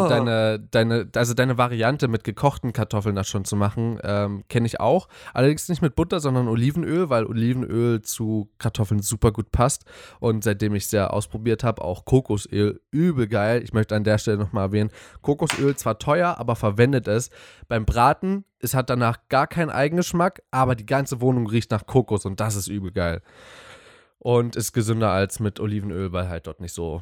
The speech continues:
gefährliche Stoffe, aber haben wir ja auch schon ein paar Mal gesagt. Ähm, genau, mit gekochten Kartoffeln könnt ihr das Ganze auch machen. Das ist, äh, ein bisschen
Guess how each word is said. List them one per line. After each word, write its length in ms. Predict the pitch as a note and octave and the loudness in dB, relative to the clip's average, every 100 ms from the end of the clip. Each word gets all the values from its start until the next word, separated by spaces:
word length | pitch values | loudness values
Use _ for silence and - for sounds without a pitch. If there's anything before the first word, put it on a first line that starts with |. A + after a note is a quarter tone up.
| - | -8
gefährliche 380 | F#2 F2 F#2 F#2 | -6 -4 -6 -6
Stoffe, 260 | - F2+ | -6 -2
aber 180 | F#2 F#2+ | -2 -2
haben 80 | G2 | -2
wir 60 | F2 | -2
ja 40 | |
auch 60 | E2 | -6
schon 100 | F2+ | -8
ein 40 | |
paar 100 | F2+ | -8
Mal 100 | E2+ | -8
gesagt. 360 | D#2+ - - - _ A#2 | -10 -14 -20 -20 _ -2
Ähm, 460 | A#2+ B2 A#2+ A#2 _ _ | 0 0 -2 -6 _ _
genau, 240 | C#3 B2 | 0 2
mit 180 | G#2+ A#2 | 0 -2
gekochten 600 | D3 B2 - D#3+ - G3 | -6 -6 0 0 0 -2
Kartoffeln 360 | F#3+ F3+ F3+ E3 | -2 0 -2 -2
könnt 140 | D#3 | 0
ihr 40 | D3 | -2
das 80 | - | -2
Ganze 260 | C3+ - | -4 0
auch 220 | A#2+ A#2+ | 2 2
machen. 260 | B2 G#2 G#2 | 2 0 0
Das 220 | A2 - | -4 -6
ist, 500 | - A2 - - - | -6 -6 -6 -8 -6
äh, 200 | A#2 A#2 | -2 0
ein 100 | A2 | 0
bisschen 260 | B2 C3 | 0 -2